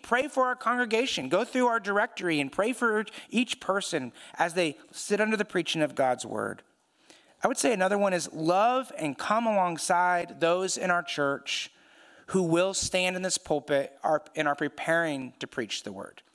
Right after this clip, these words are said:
Right now we have Carl and Connor and Ankles who are all in the seminary. And these guys, frankly, will be gone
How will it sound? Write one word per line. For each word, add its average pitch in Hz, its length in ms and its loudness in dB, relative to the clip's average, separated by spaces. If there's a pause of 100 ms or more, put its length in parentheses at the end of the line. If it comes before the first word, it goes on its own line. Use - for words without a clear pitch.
(180)
Right 135 140 2
now 160 260 2
we 170 100 -4
have 135 340 0 (380)
Carl 156 480 0 (400)
and 131 340 0
Connor 170 520 2 (480)
and 120 400 0 (840)
Ankles 160 440 0
who 131 160 -2
are 127 40 0
all 143 200 2
in 135 60 -10
the 123 60 -8
seminary. 160 640 0 (1000)
And 151 500 0 (540)
these 185 180 0
guys, 190 460 0 (160)
frankly, 180 340 0
will 175 200 2
be 175 120 0
gone 135 480 -2